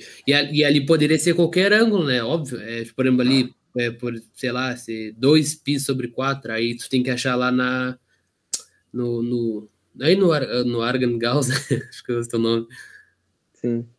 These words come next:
Speaker 1: Aham.
Speaker 2: É, eu não importa o ângulo que ele colocar ali.
Speaker 1: Entendi, entendi. Show. Sei.
Speaker 2: Show. Aí, basicamente, o que eu vou fazer vai ser a mesma coisa pro outro.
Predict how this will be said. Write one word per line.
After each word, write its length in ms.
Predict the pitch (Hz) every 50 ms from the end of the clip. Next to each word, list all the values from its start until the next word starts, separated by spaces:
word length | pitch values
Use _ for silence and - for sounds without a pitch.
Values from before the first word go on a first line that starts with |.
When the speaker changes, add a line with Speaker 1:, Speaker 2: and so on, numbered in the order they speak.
| _ _ _ _ _ _ _ _ -
Speaker 1:
Aham. 320 | 113 113 110 110 110 110
Speaker 2:
É, 180 | 139 143 143 139 _ _ _ _ _ -
eu 260 | - 117 117 123 131
não 200 | 131 127 123 123
importa 340 | 123 - 135 147 143 - 254
o 40 |
ângulo 200 | 240 185 135 123
que 80 | 117 127
ele 100 | 120 117
colocar 320 | - 120 113 113 - 117
ali. 180 | 113 113 113 113 - _ _ _ _ -
Speaker 1:
Entendi, 440 | 117 113 110 113 117 110 113 - -
entendi. 340 | - 107 107 104 107 104 101
Show. 340 | - - 113 104 104 - _ _ _ _ _ _
Sei. 300 | - - 110 107 107 - - - - _ _ _ _ _ _ _ _ _ _ _ _ _ _ _ _ _ _ _ _ _ _ _ -
Speaker 2:
Show. 300 | 123 113 110 113 123 135 - _ _ _ _ _ _ _ _ _ _ _ _ _ _ _ _ _ _ _ _ _ _ _ _ _ _ _ _ _ _ _ -
Aí, 560 | - 127 127 127 127 127 131 131 135 131 - -
basicamente, 360 | - 139 143 - - 151 147
o 20 | -
que 40 |
eu 80 | 156 151
vou 80 | 151 -
fazer 360 | 160 151 143 151 156 165 165
vai 80 | 160
ser 140 | 160 - 165
a 20 | 160
mesma 240 | 160 151 165 165
coisa 240 | 160 - 160 160 160
pro 180 | 160 - - 160
outro. 320 | 151 139 131 - 120 117